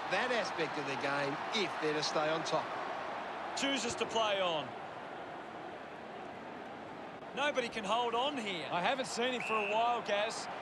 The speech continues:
Speaker 1: Maybe the coach needs to get on the phone to him and give him some instructions.
Speaker 2: Winning it was Smith. Hipwood heading to the bench. My ball, says the umpire.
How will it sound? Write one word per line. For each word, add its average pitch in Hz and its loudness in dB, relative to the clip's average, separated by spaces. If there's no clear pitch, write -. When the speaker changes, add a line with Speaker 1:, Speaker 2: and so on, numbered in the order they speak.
Speaker 1:
Maybe 220 4
the 214 4
coach 214 0
needs 190 0
to 147 -2
get 190 2
on 190 2
the 170 2
phone 185 2
to 175 2
him 170 2
and 147 0
give 175 2
him 165 0
some 156 -2
instructions. 147 0
Speaker 2:
Winning 277 4
it 220 2
was 233 4
Smith. 294 2
Hipwood 254 2
heading 240 2
to 220 -2
the 226 2
bench. 214 -2
My 277 4
ball, 277 4
says 269 2
the 254 0
umpire. 240 4